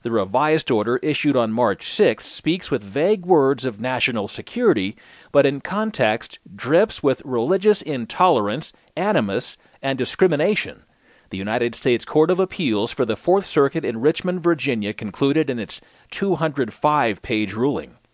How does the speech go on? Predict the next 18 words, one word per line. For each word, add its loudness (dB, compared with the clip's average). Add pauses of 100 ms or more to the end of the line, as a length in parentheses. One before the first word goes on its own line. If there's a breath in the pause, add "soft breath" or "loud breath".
(800 loud breath)
The -4
White 2
House 0
derided 0
the -6
court 0
decision -4 (160 soft breath)
as 0
a -2
danger 0
to -4
the 2
nation's 0
security. -2 (680 soft breath)
Attorney -2
General 0
Jeff -4
Sessions, -2